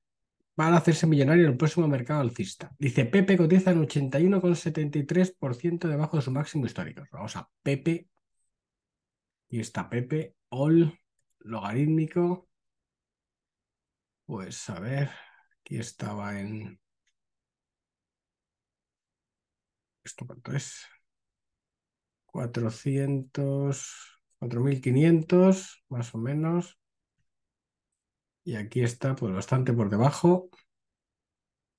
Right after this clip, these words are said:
¿Vale? Bastante por debajo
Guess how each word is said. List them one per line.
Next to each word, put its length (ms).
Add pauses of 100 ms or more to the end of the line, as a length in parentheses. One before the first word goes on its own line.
(920)
¿Vale? 420
Bastante 840
por 300
debajo 760